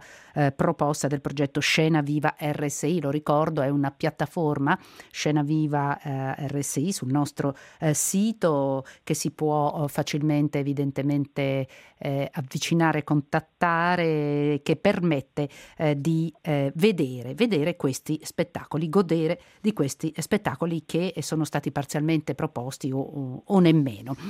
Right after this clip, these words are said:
Ecco, oggi è la volta, eh, come detto, di Monica Ceccardi, è la volta in particolare dello spettacolo L'Usignolo o dell'amicizia di Hans Christian Andersen, scritto e interpretato da Cinzia Morandi, che è attrice, autrice nota, uno dei pilastri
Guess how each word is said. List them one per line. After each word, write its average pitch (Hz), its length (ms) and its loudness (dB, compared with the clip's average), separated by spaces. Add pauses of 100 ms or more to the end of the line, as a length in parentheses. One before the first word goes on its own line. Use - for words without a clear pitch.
(340)
Ecco, 180 340 2
oggi 294 480 4
è 214 140 2
la 196 100 4
volta, 180 1040 2
eh, 147 60 -2
come 160 180 2
detto, 165 320 2
di 175 180 0
Monica 170 320 2
Ceccardi, 226 720 2
è 160 40 0
la 143 100 0
volta 160 240 2
in 196 160 6
particolare 185 560 0
dello 156 140 0
spettacolo 180 500 0
L'Usignolo 196 520 4
o 156 40 4
dell'amicizia 175 840 2 (260)
di 185 180 0
Hans 165 240 0
Christian 190 380 -2
Andersen, 196 600 0 (360)
scritto 208 760 0
e - 120 0
interpretato 151 680 2
da 131 140 -6
Cinzia 160 460 0
Morandi, 170 500 6
che 139 100 -6
è - 20 -6
attrice, 180 540 -2
autrice 143 460 -2
nota, 147 340 0
uno 143 160 2
dei 135 160 -2
pilastri 151 580 -2